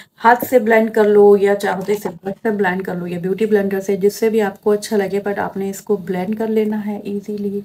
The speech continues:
जो हम forehead पर लगाते हैं उसे ऊपर की तरफ को हल्का सा blend करेंगे। सिर्फ आपने अपने face को ना एक shape देनी है, अपने face को इनके shape को enhance करना है। ठीक है,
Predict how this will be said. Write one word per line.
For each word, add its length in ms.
जो 100
हम 180
forehead 400
पर 100
लगाते 400
हैं 60
उसे 240
ऊपर 460
की 160
तरफ 400
को 100
हल्का 280
सा 200
blend 360
करेंगे। 340
सिर्फ 220
आपने 260
अपने 280
face 300
को 160
ना 260
एक 200
shape 360
देनी 320
है, 100
अपने 320
face 320
को 200
इनके 500
shape 340
को 120
enhance 560
करना 320
है। 260
ठीक 220
है, 100